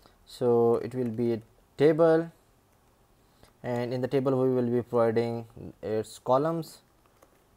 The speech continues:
and the data source. So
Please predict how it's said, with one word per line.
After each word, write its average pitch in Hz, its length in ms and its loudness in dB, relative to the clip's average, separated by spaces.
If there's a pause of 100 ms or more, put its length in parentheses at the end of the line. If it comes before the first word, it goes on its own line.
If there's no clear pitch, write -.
(100)
and 110 640 -8 (160)
the 110 140 -6
data 113 240 -4
source. - 480 -6 (1040)
So 107 840 -4